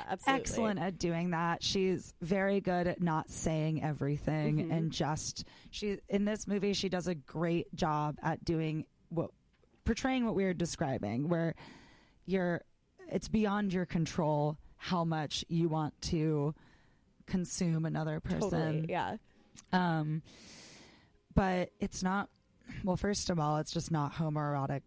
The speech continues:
Speaker 2: at all.
Speaker 1: Ugh, it's a difficult
Speaker 2: Um,
Speaker 1: needle to thread, I have to say.
Speaker 2: Yeah,
Speaker 1: I'm, I'm
Speaker 2: exactly.
Speaker 1: asking for something incredibly <laughs> specific.
Speaker 2: And even though it is vague, it's, it's still a bit unsubtle.
Speaker 1: Yeah,
Speaker 2: Like,
Speaker 1: totally.
Speaker 2: it would be nice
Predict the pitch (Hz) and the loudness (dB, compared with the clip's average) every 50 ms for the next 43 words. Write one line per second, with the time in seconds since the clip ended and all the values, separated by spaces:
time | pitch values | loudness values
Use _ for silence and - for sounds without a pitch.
0 | - - - 156 143 139 147 143 135 - - - 180 190 180 185 202 185 165 - | -8 -4 -2 0 0 0 0 0 -2 -2 -2 -2 -2 -2 -2 -4 -4 -6 -8 -10
1 | - - - 190 180 170 165 165 165 156 147 156 156 160 190 165 156 160 175 165 | -14 -4 0 2 4 4 4 4 4 4 4 2 4 4 4 4 4 2 0 0
2 | 165 156 151 - 170 - - 143 120 - - - - 170 160 165 160 - - 156 | 0 -2 -4 -6 -8 -8 -6 -6 -6 -6 -6 -6 -8 -6 -4 -6 -6 -6 -8 -6
3 | - - 214 226 240 214 190 180 170 160 139 180 190 226 247 247 - - 285 269 | 0 2 4 4 4 4 4 2 0 0 0 0 2 2 2 2 4 4 6 6
4 | 330 381 - - 381 220 - 339 311 330 262 262 208 208 185 - - - 202 180 | 6 6 6 6 4 4 4 2 2 2 2 2 0 -2 -4 -2 0 0 0 2
5 | 180 - 185 214 - - - - - 202 - - 185 - 226 - - - - - | 0 0 -2 -2 -2 -4 -10 -8 -8 -8 -8 -8 -2 0 0 2 2 0 -2 -2
6 | - - - - _ - - - - - - - - - - _ - - - 254 | -6 -20 -20 -20 _ -20 -20 -18 -16 -16 -16 -16 -18 -20 -20 _ -8 -2 0 2
7 | 254 - 220 254 262 285 277 269 269 262 254 240 - 214 220 208 180 180 180 196 | 2 2 2 2 2 2 2 2 2 2 0 0 0 0 0 0 -2 -2 -2 0
8 | 196 190 180 - - 180 - - - - - - 175 - - - - - - 175 | 0 0 0 -2 -2 -4 -6 -8 -10 -10 -6 -6 -6 -4 -6 -6 -6 -2 -2 0
9 | 165 175 175 170 180 175 - - - 151 147 151 160 160 147 - - - 131 127 | 0 0 0 0 0 -2 -2 -2 -2 -2 0 0 -2 -2 -4 -4 -4 -2 -2 0
10 | 170 185 202 208 220 220 196 - 147 147 160 170 - 208 165 156 156 156 160 180 | 0 2 2 2 2 2 2 2 2 0 0 -2 -4 -6 -6 -6 -6 -6 -6 -6
11 | 202 - - 175 180 - 175 180 170 - 165 175 175 170 170 165 160 165 165 175 | -8 -6 -2 -2 0 0 0 -2 -2 0 -2 -2 0 0 0 -2 -2 -2 -2 -4
12 | - - - - - - | -6 -8 -10 -10 -12 -12